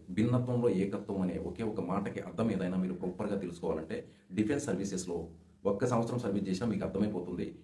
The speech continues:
ఇక్కడ కుల మత ప్రాంతాలకి తావే లేదన్న విషయం. కానీ ఇక్కడ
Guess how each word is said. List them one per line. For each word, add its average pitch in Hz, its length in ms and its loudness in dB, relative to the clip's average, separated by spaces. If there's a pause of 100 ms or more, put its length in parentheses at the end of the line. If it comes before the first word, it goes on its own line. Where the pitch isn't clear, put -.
ఇక్కడ 98 300 -2 (240)
కుల 107 140 2
మత 98 280 0
ప్రాంతాలకి 87 640 -4 (560)
తావే 101 280 2
లేదన్న 78 300 0
విషయం. - 300 -8 (600)
కానీ 101 340 -2 (120)
ఇక్కడ 98 380 -2